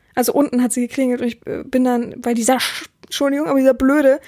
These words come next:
Summer nicht geht, muss ich jetzt momentan immer runterlaufen. Ähm, und bin dann runter und hab sie gesehen durch die, äh, diese, wie sagt man, Glastür oder so. Hab sie gesehen und bin dann, "Hä?"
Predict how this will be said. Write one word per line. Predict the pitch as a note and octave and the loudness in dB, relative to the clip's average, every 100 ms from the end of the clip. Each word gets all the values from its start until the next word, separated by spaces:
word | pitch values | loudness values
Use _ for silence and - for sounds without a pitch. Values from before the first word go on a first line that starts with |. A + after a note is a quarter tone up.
| - - | -20 -12
Summer | - C#4+ C#4 | -2 2 2
nicht | B3 B3 | 0 -4
geht, | B3+ C#4+ | -4 -4
muss | C4+ B3+ | -2 -4
ich | |
jetzt | C4 | -2
momentan | B3+ B3+ B3 B3+ B3+ | -2 -2 -2 -4 -4
immer | B3+ | -2
runterlaufen. | B3+ F4 B3 A#3+ A#3 B3+ D#4+ _ _ _ _ _ _ - - | 0 0 0 -6 -6 -8 -10 _ _ _ _ _ _ -14 -8
Ähm, | C4 B3 A#3 - - - _ | -2 -2 -2 -6 -20 -20 _
und | A#3+ | 0
bin | |
dann | B3 B3 | 2 2
runter | B3+ D4+ | 0 0
und | C4 | -4
hab | C#4+ | -4
sie | - | -2
gesehen | B3 A#3 D4+ F4 | 0 0 2 2
durch | C4+ - | 2 -2
die, | B3 B3 - | 0 0 0
äh, | B3 A#3+ B3 - - D#4+ D#4+ - | 0 0 -4 -6 -14 -18 -20 -8
diese, | B3 A#3+ B3 B3 | -4 0 -2 -2
wie | _ _ _ | _ _ _
sagt | - B3+ | -6 -4
man, | B3 B3+ | -4 -4
Glastür | B3+ C#4 - - A#3+ | -4 -4 -6 -6 -4
oder | A#3+ | -2
so. | A#3 | -2
Hab | C4 - - | -6 -10 -14
sie | - | -4
gesehen | B3 A#3+ C#4+ | 0 2 0
und | C#4 | 0
bin | B3 | 0
dann, | B3 A3+ | 0 -2
"Hä?" | - D#4 | -4 -8